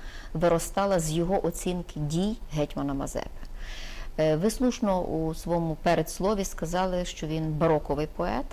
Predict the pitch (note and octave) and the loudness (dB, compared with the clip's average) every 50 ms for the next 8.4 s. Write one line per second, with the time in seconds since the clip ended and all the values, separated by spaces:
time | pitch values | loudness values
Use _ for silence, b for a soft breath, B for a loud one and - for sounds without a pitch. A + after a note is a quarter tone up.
0 | - - B B B B B B B B E3+ E3 D#3+ F#3 F#3+ G3 - - E3+ - | -8 -10 B B B B B B B B 2 2 4 4 2 2 0 -2 -4 -4
1 | - E3+ E3 E3+ E3+ - E3+ E3 D#3+ - - D#3+ D#3+ E3 D#3+ E3 G#3 B3 B3+ A3+ | -4 -2 0 0 0 0 0 0 0 0 -2 -4 -4 -4 -2 -2 0 2 2 2
2 | F#3 D#3+ E3 E3+ E3+ - - F3 - - E3 F3 F#3 F#3 - - E3 D#3 D#3 D#3 | 2 2 0 0 0 -2 -4 -4 -4 0 0 0 0 0 -2 -2 -2 -2 -2 -4
3 | - - - D#3+ D#3 D3+ D3+ D3 D3 D3+ D3+ - D3+ D#3 D#3 D#3 E3 F#3+ A3+ C#4 | -2 -2 0 0 0 0 0 -2 -2 -2 -4 -2 -2 0 0 2 2 2 2 2
4 | - - B3 G3 E3 D#3 D#3 D#3 D#3 D#3+ D#3 D3+ D#3 D#3 - - D3 D3+ D3+ D3+ | 2 0 0 0 0 0 0 0 0 0 2 0 0 -2 -2 -4 -4 -2 -2 -2
5 | D3+ D3 D3 C#3+ - D3+ D3+ D3+ - - - E3 D#3 D#3+ C#3+ C#3+ D3 D3+ F#3 A#3+ | 0 0 0 0 0 0 0 -2 -2 -2 -2 -2 0 0 -2 -2 0 0 0 0
6 | - - - - A#3+ G#3+ G#3+ G#3+ - B B B B B - E3 F#3 F3 F3 - | 0 -2 -4 -4 -2 0 0 -2 -4 B B B B B 4 4 6 4 4 2
7 | - - D#3 D3+ D#3 - - D3+ D3 - - C#3+ C3 C#3+ - D3+ D#3 E3 G3 A#3+ | -2 -4 -2 -2 -2 -2 -2 -2 -2 -2 -2 -4 -4 -2 -2 -2 0 0 2 0
8 | D#4 - - - G#3 G3 F#3+ G3 | 0 -2 -2 -4 -2 -2 -2 -4